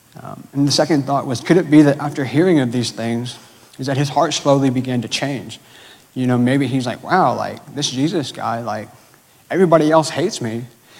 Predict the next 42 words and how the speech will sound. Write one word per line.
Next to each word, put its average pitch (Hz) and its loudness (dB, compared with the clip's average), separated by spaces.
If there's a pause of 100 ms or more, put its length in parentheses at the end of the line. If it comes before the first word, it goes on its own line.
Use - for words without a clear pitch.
(200)
but 131 -2
the 135 -4
fact 156 -2
that 147 -4
he's 147 2
telling 147 -2
these 131 0
stories 131 0
that 110 -4
apply 135 -2
directly 127 -4
to 113 -6
me, 120 0 (720)
you 120 -4
know, 120 -2 (320)
maybe 139 0
he 175 2
really 175 0
is 170 -2
who 170 -2
he 170 0
says 180 -4
he 139 -2
is. 107 -6
Maybe 143 0
he, 147 -2 (220)
maybe 151 -4
he 170 4
is 165 -2
this, 139 -6 (260)
um, 117 -8
the 131 -2
Messiah. 135 -2
You 135 -10
know, 131 -4
I 117 -4
just 139 -4
have 143 -2
to 147 -8
check 131 -6
it 117 -6
out." 120 -6